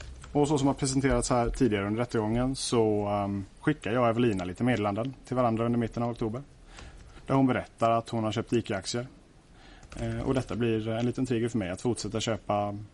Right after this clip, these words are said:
också. Ehm, jag köper ica-aktier mellan den sjunde och femtonde oktober i första omgången. Och jag tänker att fler frågor lär ju komma under förhöret. Ehm,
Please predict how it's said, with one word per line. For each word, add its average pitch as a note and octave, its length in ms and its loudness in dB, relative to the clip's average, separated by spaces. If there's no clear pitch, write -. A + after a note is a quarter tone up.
också. F#2 300 -10
Ehm, G2+ 580 -4
jag B2 140 4
köper B2 300 2
ica-aktier A#2 560 2
mellan G#2 360 2
den G#2 180 0
sjunde G2+ 320 -2
och F#2+ 80 -4
femtonde G2+ 400 -2
oktober G2+ 380 -6
i A2 100 -10
första A#2 280 -2
omgången. G#2+ 360 0
Och A2+ 220 -2
jag G#2+ 100 -6
tänker G#2+ 220 -2
att - 80 -8
fler G2+ 160 0
frågor G#2 240 -2
lär G2+ 100 0
ju G2 60 -6
komma F#2+ 320 -4
under G#2 260 -4
förhöret. - 520 -6
Ehm, F#2+ 720 -6